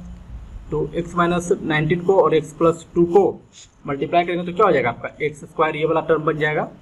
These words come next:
ठीक है, एक्स स्क्वायर माइनस नाइनटीन एक्स प्लस टू एक्स माइनस थर्टीन थर्टी एट। तो आपका उससे भी बन जाएगा। ठीक है, ये आपका हो गया एक और क्वेश्चन। एक और क्वेश्चन इस तरह से दिया हुआ था,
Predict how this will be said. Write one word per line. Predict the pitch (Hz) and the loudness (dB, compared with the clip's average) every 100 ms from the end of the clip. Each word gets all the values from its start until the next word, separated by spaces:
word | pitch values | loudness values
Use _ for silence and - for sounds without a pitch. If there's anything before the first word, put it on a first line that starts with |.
| - | -12
ठीक | 170 202 | -2 2
है, | 185 | 2
एक्स | 147 147 | 2 -6
स्क्वायर | 139 147 143 | -2 -2 0
माइनस | 151 147 160 | -2 -4 -4
नाइनटीन | 151 151 151 - - 156 | -4 -4 -6 -8 -6 -2
एक्स | 170 180 - | 0 -2 -4
प्लस | 151 147 147 | 0 0 2
टू | 151 | 2
एक्स | 170 - | 2 0
माइनस | 143 151 156 | -8 -8 -6
थर्टीन | 147 156 285 - - _ _ - | -8 -6 -8 -8 -16 _ _ -2
थर्टी | 175 165 | -2 4
एट। | 175 - - _ _ - | 4 2 -18 _ _ 0
तो | |
आपका | 147 147 175 | 2 2 0
उससे | 170 - 185 | -4 -4 -2
भी | 175 311 - 127 | 0 -2 -8 -8
बन | 120 | -8
जाएगा। | 110 110 - | -8 -12 -14
ठीक | 185 | -4
है, | 302 339 - _ 143 | -4 -4 -10 _ 0
ये | 156 | 0
आपका | 156 180 | 2 2
हो | 160 | 2
गया | 175 | 2
एक | 170 180 | 0 0
और | 180 | -2
क्वेश्चन। | 180 - 277 277 - - | -4 -4 -6 -6 -14 -12
एक | 190 220 | 0 2
और | 233 | 4
क्वेश्चन | 233 233 214 | 4 2 -6
इस | 208 | -6
तरह | 214 | -8
से | 220 | -6
दिया | 214 220 | 2 4
हुआ | 220 | 6
था, | 262 | 4